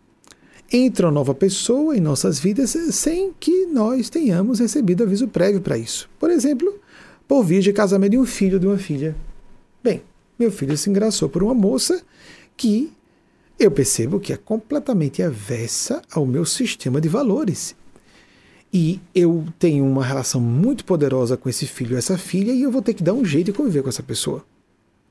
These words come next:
Como nós vamos se estabelecer é, critérios, limites de até onde convivemos, diminuir o,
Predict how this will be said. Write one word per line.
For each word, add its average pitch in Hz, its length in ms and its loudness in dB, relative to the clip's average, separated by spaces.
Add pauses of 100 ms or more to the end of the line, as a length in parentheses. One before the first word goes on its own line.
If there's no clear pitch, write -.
(1080)
Como 349 240 2
nós 202 220 4
vamos 170 240 0
se - 100 -6
estabelecer 131 840 -2 (520)
é, 135 340 -4
critérios, 175 720 0
limites 151 800 -2 (140)
de 131 420 -4
até 156 240 -2
onde 165 420 2
convivemos, 139 600 0
diminuir 175 640 2
o, 147 200 -2